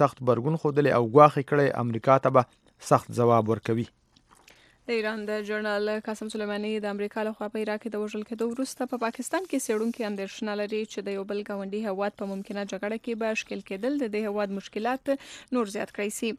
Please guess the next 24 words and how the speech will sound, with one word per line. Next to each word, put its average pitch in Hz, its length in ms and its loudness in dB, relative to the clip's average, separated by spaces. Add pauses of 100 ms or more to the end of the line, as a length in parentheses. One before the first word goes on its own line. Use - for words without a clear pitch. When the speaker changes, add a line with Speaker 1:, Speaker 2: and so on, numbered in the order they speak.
(320)
Speaker 2:
څېړونکي 311 340 4
وایي، 311 160 4
د 277 80 0
پاکستان 226 440 -2
او - 100 0
ایران 220 240 0
اړیکې 220 800 -4
د 214 120 -2 (120)
یو 208 60 -2 (100)
ښه 220 180 -2
ګاونډي 202 400 -4
هیواد 208 320 -4
په 202 140 -6
څېر 220 320 0
نه 285 100 4
دي 208 140 -8
پاتې 190 160 -8 (100)
سوي. 202 200 -6 (460)
د 226 160 6
تجارت 220 400 0 (220)
کچه 226 260 -6
کمه 233 240 2
ده 226 80 2
او 226 80 0